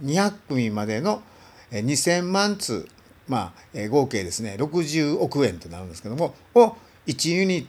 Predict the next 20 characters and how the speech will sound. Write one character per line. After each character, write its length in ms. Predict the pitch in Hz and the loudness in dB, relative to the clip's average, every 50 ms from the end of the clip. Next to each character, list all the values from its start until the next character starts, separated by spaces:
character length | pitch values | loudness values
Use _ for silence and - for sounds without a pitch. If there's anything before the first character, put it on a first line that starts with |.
| - - - | -8 -4 -2
ト 100 | 135 113 | -2 0
と 100 | 143 139 | 0 -2
し 120 | - - | 0 4
て、 240 | - 220 190 - - - - - - - | 6 6 6 6 2 -6 -18 -18 -6 -2
ユ 100 | 180 160 | 0 2
ニ 160 | 165 160 160 | 2 0 0
ッ 20 | |
ト 220 | 160 - - 170 151 | -2 0 0 2 2
ご 140 | 147 160 | 2 0
と 120 | 151 170 180 | 0 0 0
に 280 | 208 226 185 - - - - - - | 0 0 0 -2 -6 -14 -20 -18 -12
順、 360 | 175 127 135 151 151 156 - - - | -6 -2 0 0 0 0 -2 -6 -8
え 180 | - 147 120 117 | -6 -4 -4 -2
ー、 40 | 113 | 2
順 200 | 139 185 180 156 | 2 2 2 2
次 160 | 120 104 - - | 0 -2 -2 -2
売 80 | - 135 | -2 0
り 100 | 135 127 | 2 2
出 140 | 127 123 | 2 2
し、 240 | 123 - 175 156 - | 2 2 0 -2 -2